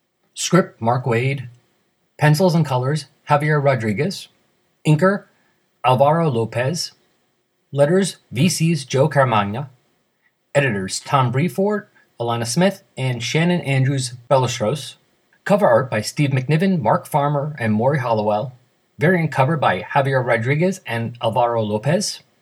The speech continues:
According to comics dot org, the recap page might have been written by Alana Smith.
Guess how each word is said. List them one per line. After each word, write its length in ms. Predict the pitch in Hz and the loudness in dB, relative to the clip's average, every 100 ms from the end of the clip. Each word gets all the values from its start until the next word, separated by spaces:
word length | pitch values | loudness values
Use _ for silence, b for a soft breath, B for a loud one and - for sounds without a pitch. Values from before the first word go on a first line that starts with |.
| _ _ _ _ | _ _ _ _
According 500 | 127 117 180 208 196 | -2 0 2 4 4
to 540 | - 175 180 175 139 - _ | 2 4 4 2 -2 -8 _
comics 320 | - 170 160 | 0 2 2
dot 140 | 151 - | -2 0
org, 440 | 165 220 208 156 | 0 0 0 -4
the 180 | 131 117 | -2 -2
recap 480 | 131 220 - 156 - | -2 -2 -4 -6 -4
page 400 | 156 151 147 120 | -2 -2 -4 -2
might 200 | 139 175 | 0 2
have 100 | 139 | 2
been 160 | 123 | 0
written 300 | 110 139 131 | 0 -2 -2
by 280 | 113 107 104 | 0 0 0
Alana 340 | 120 110 107 104 | -2 0 0 -2
Smith. 340 | - 208 - | -2 -2 -4